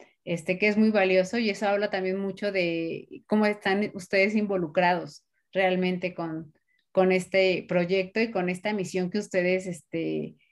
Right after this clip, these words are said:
eh, se pusieron, ¿no? Eh, para poder salvar y cambiar la vida de, de estos, eh, pequeños que, que de, sin deberla ni temerla a veces,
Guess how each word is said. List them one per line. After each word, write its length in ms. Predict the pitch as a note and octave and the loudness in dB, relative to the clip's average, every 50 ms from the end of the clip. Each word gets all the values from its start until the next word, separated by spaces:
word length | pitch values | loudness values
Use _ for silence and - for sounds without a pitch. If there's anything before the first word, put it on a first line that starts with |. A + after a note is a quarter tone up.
| _ _ _ _ | _ _ _ _
eh, 240 | - - E3+ E3+ - | -6 -2 -2 -2 -2
se 160 | - - F#3 | 0 0 -2
pusieron, 720 | F3+ - F3 E3+ - G3+ F#3 F#3 F#3 F#3+ A3 C4+ C#4 - - _ | -2 0 -4 -4 0 2 4 4 4 4 2 2 0 -2 -6 _
¿no? 300 | - E3+ F3+ A3+ C#4+ D#4+ C4 | -8 -6 -4 -4 -4 -4 -4
Eh, 640 | - F3+ E3+ E3 E3+ E3+ E3+ E3+ E3+ E3+ F3 - _ _ | -4 -4 -2 -2 -2 -2 -4 -4 -6 -6 -10 -14 _ _
para 240 | - F3+ E3+ E3+ E3+ | 0 0 2 2 0
poder 420 | E3+ F3 E3+ E3+ F3 F3 F#3 F#3 | -2 -2 0 0 0 0 -2 -4
salvar 380 | - - G#3 G3+ F#3 F#3 F#3 G3 | -4 -4 -2 0 2 4 4 2
y 80 | G#3+ - | 2 2
cambiar 320 | G3+ F3+ F3 F3+ F3 E3+ | 0 0 2 2 2 2
la 140 | F3+ F#3 F#3 | 2 2 0
vida 260 | F3+ F3+ F3+ F#3 F#3+ | 0 0 2 2 2
de, 360 | F#3 F3+ E3+ D#3 - - - _ _ _ _ _ _ _ _ _ | 0 0 -2 -4 -6 -10 -12 _ _ _ _ _ _ _ _ _
de 160 | F#3+ F3+ F#3+ | -2 0 2
estos, 480 | F#3 F3+ F3+ - G3+ F#3+ F#3+ F#3 F#3 - - | 2 0 -2 -4 -2 -2 -2 -4 -6 -8 -6
eh, 300 | E3+ E3 D#3+ D#3+ D#3+ D#3 | -6 -4 -4 -4 -6 -4
pequeños 500 | - F3+ E3+ F3 F#3+ F#3+ F#3+ F#3+ F#3+ F#3+ | -2 -2 -2 0 0 0 0 0 -2 -4
que, 320 | F#3+ - F3 D#3 D#3+ - - _ _ _ _ _ _ _ _ _ _ _ | -4 -4 -4 -4 -6 -8 -14 _ _ _ _ _ _ _ _ _ _ _
que 180 | - F#3 F3+ F3 | 0 2 2 4
de, 260 | E3+ F3+ F3+ F3 F3 F3+ | 4 4 2 2 0 -4
sin 200 | - G3 G3 F#3+ | -4 -2 0 0
deberla 360 | F#3+ F#3 F#3+ G3+ G3+ G#3+ A3 | 2 2 4 2 2 4 2
ni 100 | A3 G#3 | 0 0
temerla 680 | F#3 F#3 E3+ F3 F3 F3+ F3+ F3+ F#3+ F#3+ G3 G3 F#3+ | 0 -2 0 0 0 0 0 0 0 0 0 2 0
a 40 | F3+ E3 | 0 0
veces, 680 | F3 F3+ F3+ F3+ - F#3 F#3 F3+ F3 F3 - - | 0 -2 -2 -2 -2 -2 -2 -2 -4 -8 -12 -20